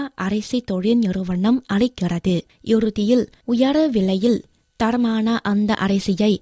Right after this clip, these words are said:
அவர்களிடமிருந்து வாங்கிக் கொள்கிறது. மேலும், பயிற்சியில் கலந்து கொள்ள விவசாயிகள் வந்து போகும் போக்குவரத்து கட்டணம், விடுதி சாப்பாட்டு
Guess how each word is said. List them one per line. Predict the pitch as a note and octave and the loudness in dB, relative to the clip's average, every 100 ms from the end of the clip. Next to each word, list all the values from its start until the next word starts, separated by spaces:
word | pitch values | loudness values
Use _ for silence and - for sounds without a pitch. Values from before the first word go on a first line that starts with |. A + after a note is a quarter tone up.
| - | -4
அவர்களிடமிருந்து | G3+ G#3 A#3+ - G3+ F#3+ F#3+ F#3+ F3+ F3 E3+ A3 B3+ - | -2 0 0 -2 -2 -2 -2 -2 -2 -4 0 2 0 -4
வாங்கிக் | A3+ A#3 C#4 D#4+ D4+ | -2 0 0 -2 -2
கொள்கிறது. | F#3+ F#3+ - F3+ E3+ F3+ E3 - _ _ - | -2 -4 -4 -4 -4 -4 -4 -8 _ _ 0
மேலும், | A#3 B3 D4+ E4 - | 2 2 2 -2 -4
பயிற்சியில் | - A#3 B3 B3+ A3 B3 C#4+ C#4+ | 0 2 2 0 0 2 2 2
கலந்து | G3+ F#3+ G3 G#3 | 0 0 0 -2
கொள்ள | - F#3+ F#3 G3+ A3+ _ _ | -4 -4 -2 -2 -4 _ _
விவசாயிகள் | - C4 D#4 D#4 G#3 G#3 - B3 C4 | -4 -2 -2 -2 -4 -4 -2 -2 -2
வந்து | A#3 A3 B3 D4 | -2 -2 -2 -4
போகும் | - G3+ F#3+ A#3 A#3 | -4 -4 -2 -2 -2
போக்குவரத்து | G#3 G#3+ - A3 G3+ G3+ C4 C4 | -2 -4 -4 -4 -4 -4 -6 -6
கட்டணம், | G3 - F#3 F#3 A3+ G3 _ _ - | -6 -6 -6 -4 -4 -6 _ _ -2
விடுதி | A3+ B3 D4+ D#4 | -2 -2 -2 -2
சாப்பாட்டு | - G3 G3+ F#3+ G3 B3 | -2 -4 -2 -4 -2 -2